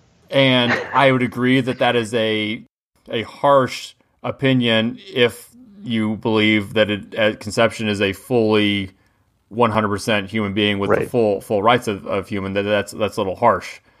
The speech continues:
Speaker 1: But
Speaker 2: And it's not even necessarily, it's not even necessarily just a two-sided issue either, because you have people that fall all along a s-, the spectrum. You know, some people, like, you should be able to have an abortion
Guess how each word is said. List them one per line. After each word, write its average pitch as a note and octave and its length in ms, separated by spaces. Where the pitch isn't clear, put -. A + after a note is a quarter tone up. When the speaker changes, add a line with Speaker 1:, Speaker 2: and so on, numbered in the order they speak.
Speaker 1:
But G#2+ 220
Speaker 2:
And F3+ 140
it's C#3 140
not C#3+ 160
even B2+ 180
necessarily, A#2+ 960
it's C#3+ 140
not G3+ 100
even B2+ 140
necessarily A#2 420
just G2+ 160
a G#2 40
two-sided G#2+ 480
issue A#2 260
either, F#2+ 280
because G#2+ 400
you A#2+ 120
have B2 260
people C3+ 260
that A2 120
fall G#2+ 420
all A#2+ 300
along G#2 400
a F#2+ 40
s-, - 280
the A2 100
spectrum. - 460
You B2 80
know, F#2 220
some C#3 120
people, A#2+ 240
like, G2+ 240
you C3 180
should C3 160
be B2+ 60
able A#2+ 160
to A2+ 80
have A2+ 260
an A#2+ 100
abortion A2+ 520